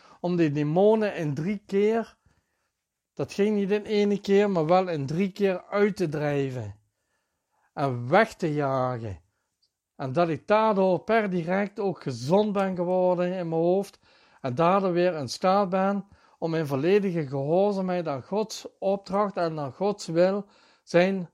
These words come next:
boodschap te brengen. Deze studies te kunnen doen, daarvan zelf te leren en de lessen die ik heb geleerd daaruit aan u door te mogen geven. Want, eh,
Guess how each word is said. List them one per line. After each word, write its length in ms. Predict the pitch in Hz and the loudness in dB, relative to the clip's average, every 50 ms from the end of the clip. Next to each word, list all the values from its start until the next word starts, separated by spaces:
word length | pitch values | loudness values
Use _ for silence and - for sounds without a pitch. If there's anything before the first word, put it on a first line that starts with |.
| _ _ | _ _
boodschap 560 | - 165 175 196 185 - - - 170 160 - | 0 2 2 2 2 0 -2 -4 -4 -4 -4
te 100 | - 156 | -8 -8
brengen. 540 | 143 147 151 170 185 180 160 127 98 80 - _ _ _ _ _ _ _ _ _ _ _ _ _ _ _ _ _ _ _ _ _ _ _ - | -6 -4 -2 -2 -2 -2 -4 -6 -8 -10 -14 _ _ _ _ _ _ _ _ _ _ _ _ _ _ _ _ _ _ _ _ _ _ _ 0
Deze 280 | 165 180 208 190 170 165 | 2 2 2 2 0 -4
studies 600 | - - - - - 226 214 208 185 208 - - | -6 -8 -12 -6 -2 0 2 2 2 -2 -4 -6
te 120 | - - - | -10 -12 -6
kunnen 300 | - 190 185 180 170 147 | -4 -2 -2 -2 -2 0
doen, 400 | 151 165 180 202 226 233 214 - _ _ _ _ _ _ _ _ _ _ _ _ _ _ _ _ _ | 0 2 2 2 0 -2 -4 -8 _ _ _ _ _ _ _ _ _ _ _ _ _ _ _ _ _
daarvan 440 | - 170 180 190 180 170 156 147 131 | 2 4 4 4 4 2 0 0 2
zelf 380 | 120 165 175 196 208 208 202 | 4 4 6 6 4 2 -2
te 120 | - - 202 | -4 -4 -2
leren 560 | 180 170 170 175 185 208 214 208 220 214 - | 0 2 2 2 2 0 0 -2 -4 -4 -6
en 140 | 170 160 156 | -6 -6 -4
de 100 | 151 139 | -4 -2
lessen 400 | 147 160 185 202 - - 185 160 | -2 -2 -2 -2 -4 -6 -6 -4
die 140 | 175 175 | -4 -4
ik 80 | 165 - | -4 -4
heb 200 | - 160 151 - | -6 -6 -6 -6
geleerd 500 | - 165 135 135 151 170 190 202 185 - | -8 -8 -6 -4 -2 -2 -2 -4 -4 -4
daaruit 460 | 190 160 135 170 165 175 175 - - _ _ _ _ _ | -4 -4 -2 -2 -2 -2 -4 -4 -10 _ _ _ _ _
aan 200 | - 143 151 156 | -6 -6 -6 -4
u 180 | 175 190 185 151 | -2 -2 -4 -2
door 280 | 123 156 185 196 202 196 | 0 2 2 2 2 0
te 100 | - 175 | -4 -6
mogen 360 | 147 135 127 123 120 117 110 | -4 -4 -4 -4 -4 -6 -10
geven. 580 | 101 - 123 110 107 107 104 92 92 82 78 _ _ _ _ _ _ _ _ _ _ _ _ _ _ _ _ _ _ _ _ _ _ _ _ _ _ _ _ _ _ _ _ _ _ _ _ _ _ _ _ _ _ _ | -10 -8 -6 -6 -4 -4 -6 -8 -10 -12 -16 _ _ _ _ _ _ _ _ _ _ _ _ _ _ _ _ _ _ _ _ _ _ _ _ _ _ _ _ _ _ _ _ _ _ _ _ _ _ _ _ _ _ _
Want, 160 | - 127 120 | -12 -10 -8
eh, 220 | - - - - | -8 -8 -10 -12